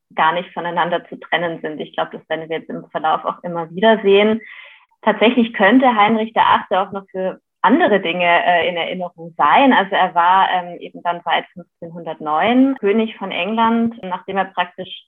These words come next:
die Jahre davor so ein bisschen überhastet fast auch auf die Rolle vorbereitet worden war, eben nach dem Tod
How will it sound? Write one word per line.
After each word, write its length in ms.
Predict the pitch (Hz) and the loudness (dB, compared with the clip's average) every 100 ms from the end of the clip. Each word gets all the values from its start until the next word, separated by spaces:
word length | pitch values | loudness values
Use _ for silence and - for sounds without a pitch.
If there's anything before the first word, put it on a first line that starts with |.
| - | -10
die 60 | 180 | 2
Jahre 260 | 175 196 | 2 2
davor 460 | 185 180 - 170 208 | 0 -2 -2 0 2
so 80 | 196 | 0
ein 100 | 185 | -6
bisschen 360 | 196 - 196 | -8 -6 -8
überhastet 600 | 175 170 170 214 - 226 - | -2 -2 0 -2 -2 -8 -2
fast 300 | 196 190 - | 0 0 0
auch 120 | 190 | -2
auf 140 | 170 185 | -2 -6
die 60 | 190 | -6
Rolle 280 | 185 165 180 - | -4 -2 -4 -2
vorbereitet 600 | 190 262 240 226 233 226 _ _ | -2 0 2 0 0 -12 _ _
worden 360 | - 196 220 196 | 2 2 2 0
war, 300 | 175 202 - | 2 2 2
eben 220 | 190 190 | -2 -8
nach 200 | 185 190 | -8 -8
dem 160 | - 196 | -12 -14
Tod 400 | - 202 214 | -6 -2 -2